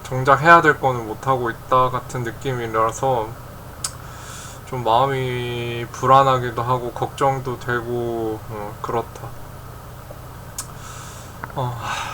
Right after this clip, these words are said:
뭐 그렇다. 열심히 하자. 음. 그리고 항상 요즘에는 머릿속에 뭐가 들어있냐면, "일머리가 있어야 된다." 이런 말을 많이 듣거든, 내가.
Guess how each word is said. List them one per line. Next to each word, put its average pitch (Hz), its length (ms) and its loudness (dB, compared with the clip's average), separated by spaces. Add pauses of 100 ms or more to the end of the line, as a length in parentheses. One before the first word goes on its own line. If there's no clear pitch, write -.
(840)
뭐 143 140 -10
그렇다. - 460 -8 (1700)
열심히 156 380 2
하자. 143 320 10 (360)
음. 135 140 -6 (1000)
그리고 143 220 6
항상 175 400 8
요즘에는 139 1200 4
머릿속에 131 440 4
뭐가 113 320 2
들어있냐면, 113 920 0
"일머리가 143 1400 2
있어야 123 460 4
된다." 110 360 -2
이런 120 220 2
말을 107 280 6
많이 107 280 6
듣거든, 110 460 -4
내가. 117 280 -6